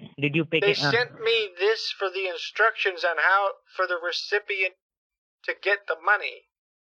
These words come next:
Speaker 2: It, uh, it's, it's dot, you
Speaker 1: Okay.
Speaker 2: replace the dot with a period.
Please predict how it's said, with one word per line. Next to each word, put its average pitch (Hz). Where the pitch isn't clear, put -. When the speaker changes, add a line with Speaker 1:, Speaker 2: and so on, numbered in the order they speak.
Speaker 2:
It, 180
uh, 165
it's, -
it's -
dot, 196
you 147
Speaker 1:
Okay. 170
Speaker 2:
replace -
the 185
dot 185
with 165
a 135
period. 170